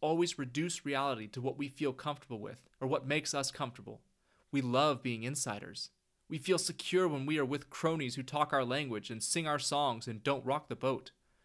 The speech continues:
It hardly matters that such a life is banal. It is safe. "Why does man accept to live a trivial life?" asks Ernest Becker. His answer, "Because of the danger of a full horizon of experience, of course."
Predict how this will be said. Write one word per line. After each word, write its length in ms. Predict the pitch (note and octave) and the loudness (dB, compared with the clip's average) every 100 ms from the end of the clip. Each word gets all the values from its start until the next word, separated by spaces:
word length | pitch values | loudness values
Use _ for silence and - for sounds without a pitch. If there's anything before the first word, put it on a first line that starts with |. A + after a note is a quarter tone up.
| _ _ _ _ - | _ _ _ _ -6
It 140 | D#3+ | -2
hardly 360 | D#3 A3+ F#3 C3+ | 4 4 4 2
matters 440 | C#3+ E3 B2 G#2+ | 6 6 4 -2
that 140 | - | -6
such 260 | - D#3+ D3+ | -2 0 0
a 40 | |
life 300 | A#2 C3 C3+ | 0 0 0
is 80 | A#2+ | -4
banal. 520 | - G#2+ B2 G#2 A2+ - _ _ _ _ _ _ _ _ _ | -4 -2 0 -2 -4 -14 _ _ _ _ _ _ _ _ _
It 100 | D3 | -6
is 100 | C3 | -4
safe. 560 | - - D3+ - - - _ _ _ _ _ _ _ _ _ - | -2 0 0 -2 -8 -20 _ _ _ _ _ _ _ _ _ -6
"Why 300 | A2+ D3 F3 | 4 4 4
does 140 | D3+ | 0
man 260 | B2+ D#3 E3+ | 0 0 0
accept 380 | - F3 E3+ - | 0 0 0 -4
to 80 | |
live 260 | C#3 C#3+ D#3+ | -2 0 0
a 40 | |
trivial 420 | - - D#3+ E3 C#3 | -2 -2 0 0 2
life?" 380 | B2 F3+ - - | 2 0 -6 -6
asks 340 | D#3 D3+ - - | -2 -2 -4 -6
Ernest 280 | D#3+ E3+ - | -4 -4 -2
Becker. 380 | E3+ E3+ F#3 F#3 _ _ _ _ | -2 -2 -8 -10 _ _ _ _
His 180 | - C3 | -6 -2
answer, 460 | C#3+ D3+ C#3 G#2 - _ _ _ _ | -2 -2 -2 -4 -8 _ _ _ _
"Because 320 | C#3 - E3 | -2 2 2
of 60 | D#3 | 2
the 80 | C#3+ | -2
danger 480 | B2+ C#3+ D#3+ C3 A#2+ | 0 0 0 -2 -2
of 80 | |
a 60 | A#2 | -4
full 360 | - - D#3+ C3+ | -8 -2 0 0
horizon 460 | C3+ C3 C#3 C3 | 2 2 2 0
of 100 | A2 | -6
experience, 520 | A#2 - C#3 C3+ G#2+ | -8 -6 -4 -4 -4
of 80 | - | -10
course." 460 | - G#2+ A#2 - | -8 -8 -8 -12